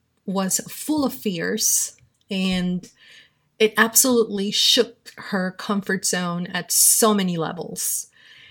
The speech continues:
And, um, I'm gonna share this with you because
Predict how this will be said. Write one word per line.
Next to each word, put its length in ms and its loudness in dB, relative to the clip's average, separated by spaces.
And, 540 2
um, 600 -4
I'm 60 4
gonna 160 4
share 300 6
this 240 0
with 180 -4
you 240 0
because 800 -2